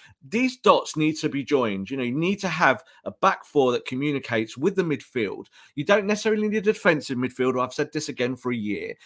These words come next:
You need someone that can, uh, either get the ball, penetrate forward, make passes, and then also have an, an engine to get forward and support. So Declan Rice is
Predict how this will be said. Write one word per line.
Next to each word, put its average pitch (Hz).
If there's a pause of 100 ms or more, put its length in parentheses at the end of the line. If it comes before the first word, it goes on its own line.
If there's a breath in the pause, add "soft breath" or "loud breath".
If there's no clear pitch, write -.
(140 soft breath)
You 117
need 156
someone 107 (180 soft breath)
that 131
can, 139 (120)
uh, - (300)
either 139
get -
the 151
ball, 131
penetrate 175
forward, 156 (280 soft breath)
make 160
passes, 156
and 160
then 196
also 202
have 160
an, 160 (100)
an 160
engine 151
to -
get -
forward 147
and 143
support. 160 (320 soft breath)
So -
Declan 160
Rice 127
is 113